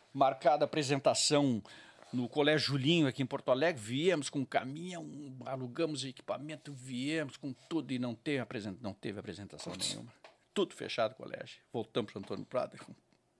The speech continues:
Speaker 2: Emburrado.
Speaker 1: Voltamos emburrado. Feio o negócio. Fomos, tocamos em, em rodeios, no rodeio de Caxias, rodeio de Vacaria, concorremos
Speaker 2: Oh.
Speaker 1: com esse grupo aí, né? Eh, tocamos em Paranavaí,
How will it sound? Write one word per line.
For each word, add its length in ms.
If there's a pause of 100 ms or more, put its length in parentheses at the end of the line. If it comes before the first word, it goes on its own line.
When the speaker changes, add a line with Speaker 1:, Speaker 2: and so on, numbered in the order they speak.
(420)
Speaker 2:
Emburrado. 680
Speaker 1:
Voltamos 160
emburrado. 460 (400)
Feio 240
o 20
negócio. 360 (580)
Fomos, 320 (320)
tocamos 540
em, 500 (360)
em 100
rodeios, 1120
no 60
rodeio 280
de 80
Caxias, 720
rodeio 280
de 80
Vacaria, 840 (120)
concorremos 840
Speaker 2:
Oh. 40
Speaker 1:
com 120
esse 200
grupo 420
aí, 120
né? 220 (600)
Eh, 280
tocamos 500
em 100
Paranavaí, 1040